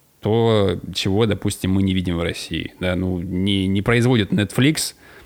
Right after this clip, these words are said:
несмотря на то, что он здесь работает на нашем рынке, он не производит какие-то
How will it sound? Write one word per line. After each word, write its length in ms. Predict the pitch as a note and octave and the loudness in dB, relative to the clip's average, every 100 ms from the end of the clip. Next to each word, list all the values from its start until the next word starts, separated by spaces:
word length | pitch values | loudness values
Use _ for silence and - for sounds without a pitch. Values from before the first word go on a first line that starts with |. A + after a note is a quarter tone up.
| - | -10
несмотря 300 | - G2 G2 | -4 0 2
на 80 | F#2+ | 2
то, 100 | G2 | -2
что 160 | - | 0
он 80 | F#2+ | 0
здесь 200 | F#2+ F2+ | 0 0
работает 440 | G2 G2+ F#3 B2 | 0 2 2 2
на 60 | G#2 | 2
нашем 320 | G2 F#2 G2 | 0 2 0
рынке, 220 | F#2+ F#2 | 0 0
он 160 | F#2 G2 | 0 2
не 100 | G#2+ | 2
производит 540 | A2+ A2+ A#2+ C#3+ A2+ - - - - - _ _ _ _ _ | 2 2 4 2 0 -4 -20 -20 -20 -20 _ _ _ _ _
какие-то 720 | - G2+ G2+ F#2 G2 F#2 F#2 | -10 -4 -2 2 2 2 0